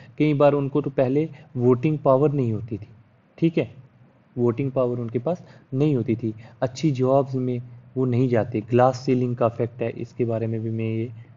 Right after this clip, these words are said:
कभी clear करूँगा ये क्या होता है। Basically अभी आप जिनको पता है वो लिख सकते हैं। Glass स्वेलिंग effect आ जाता है, ठीक है, एक, एक level तक जाके उसके बाद blacks लोग जो हैं आगे successful नहीं हो सकते,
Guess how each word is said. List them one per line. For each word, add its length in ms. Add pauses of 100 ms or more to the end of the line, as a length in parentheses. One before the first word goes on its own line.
(220)
कभी 160
clear 300
करूँगा 340
ये 200
क्या 120
होता 240
है। 240 (200)
Basically 380
अभी 160
आप 220
जिनको 320
पता 240
है 60
वो 80
लिख 180
सकते 320
हैं। 100 (360)
Glass 360
स्वेलिंग 500
effect 360
आ 80
जाता 300
है, 60
ठीक 220
है, 60
एक, 420 (280)
एक 160
level 280
तक 120
जाके 360
उसके 280
बाद 260 (340)
blacks 540
लोग 200
जो 100
हैं 100
आगे 280
successful 520
नहीं 220
हो 80
सकते, 380